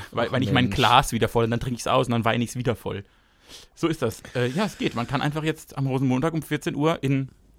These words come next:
Speaker 1: Joggingkleidung an einem Bügelbrett sitzen und eine Podcast-Folge aufzeichnen. Ist das ein verrücktes Jahr?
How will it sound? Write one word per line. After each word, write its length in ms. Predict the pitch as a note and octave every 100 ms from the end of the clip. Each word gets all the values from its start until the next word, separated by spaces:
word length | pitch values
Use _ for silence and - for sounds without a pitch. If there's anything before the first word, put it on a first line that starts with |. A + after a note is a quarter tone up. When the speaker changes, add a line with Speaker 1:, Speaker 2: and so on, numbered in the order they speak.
| - - _ -
Speaker 1:
Joggingkleidung 1300 | B2 D3+ E3 - _ _ _ - D3+ C#3+ D3+ E3+ F3+ _ _ _ _ _ _
an 120 | - C3+
einem 80 |
Bügelbrett 520 | A#2 B2 C3+ - D3+ -
sitzen 280 | C#3+ -
und 80 | B2
eine 60 | C3+
Podcast-Folge 680 | F3+ E3 G#2+ G#2 A2 G#2+
aufzeichnen. 400 | A2 - - F#2+ - - _
Ist 180 | - - -
das 200 | F#2+ -
ein 180 | G#2
verrücktes 520 | F2+ - G2+ - - -
Jahr? 320 | - -